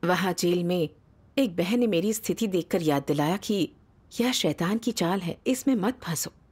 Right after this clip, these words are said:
यह मेरे लिए एक चेतावनी थी। मैंने सोचा कि कैसे हर पल शैतान परमेश्वर को धोखा देने के लिए हमें उकसाने के सभी तरीके आजमाता है।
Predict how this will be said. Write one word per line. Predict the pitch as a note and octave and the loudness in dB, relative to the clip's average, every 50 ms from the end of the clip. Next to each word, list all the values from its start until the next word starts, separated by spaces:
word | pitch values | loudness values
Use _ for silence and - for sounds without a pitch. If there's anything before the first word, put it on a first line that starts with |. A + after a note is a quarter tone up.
| _ _ _ _ _ _ _ _ _ _ - - A#3+ | _ _ _ _ _ _ _ _ _ _ -8 -2 -2
यह | A3+ G3 | -2 0
मेरे | E3+ D3+ D3+ F3 | 0 -2 -2 -2
लिए | F3+ F3 D#3 F3 A3+ A3+ | -2 -2 0 0 0 0
एक | - - | 0 0
चेतावनी | - E3 C#3+ - D3 C3+ C#3+ - D3+ D3 | 0 0 0 0 0 -2 0 0 0 0
थी। | C#3 - - - - - - _ _ _ _ - - - _ _ _ - _ _ _ _ - - - - - - | 0 -4 -8 -10 -12 -14 -20 _ _ _ _ -20 -20 -20 _ _ _ -20 _ _ _ _ -20 -20 -20 -12 -6 -2
मैंने | F3 D#3+ E3+ G#3+ | 0 0 0 0
सोचा | A3+ - E3+ D3+ - G#3+ G#3+ | 0 0 0 0 0 0 0
कि | G#3+ - B3+ | 0 0 0
कैसे | - - A#3 A3+ - - C4+ B3 B3 - - - - | 0 0 0 0 2 2 2 0 0 -2 -8 -12 -4
हर | - C4+ C#4 C4 - | 0 0 0 0 0
पल | - F#3 G3+ G3 D3 - - _ - | 0 0 0 0 0 -2 -6 _ -4
शैतान | - - A#3 F#3+ - F3 F3 A3 B3 | 0 0 0 0 2 0 0 0 0
परमेश्वर | - G3+ E3 D#3+ E3+ F3+ - A#3+ B3 | 0 -2 -2 0 0 0 0 0 2
को | B3 B3 | 2 0
धोखा | E3+ D#3 D3+ F3+ - - A#3+ | 0 0 -2 -2 0 0 0
देने | A#3 E3 D3+ D3 D3+ E3 | 2 2 2 2 2 2
के | - E3+ | 2 0
लिए | C#3+ D3 E3 F3 - - | 2 2 0 0 0 0
हमें | A3 A3 A3+ B3+ A#3+ | 0 2 2 2 2
उकसाने | F#3+ - - - E3+ E3+ F#3 A#3 B3 | 0 -2 -4 -4 -2 0 0 0 0
के | - A3 A#3 | 0 0 0
सभी | - - F3 G#3 A#3 | 0 0 0 0 0
तरीके | A#3 - E3+ D3 D#3+ - - A#3+ | 0 0 0 0 0 0 0 0
आजमाता | F#3 C#3 B2+ A#2+ B2 B2+ B2+ - D#3 | 0 0 -2 -2 -2 -2 -2 -2 -4
है। | D3 - G3+ | -6 -6 -8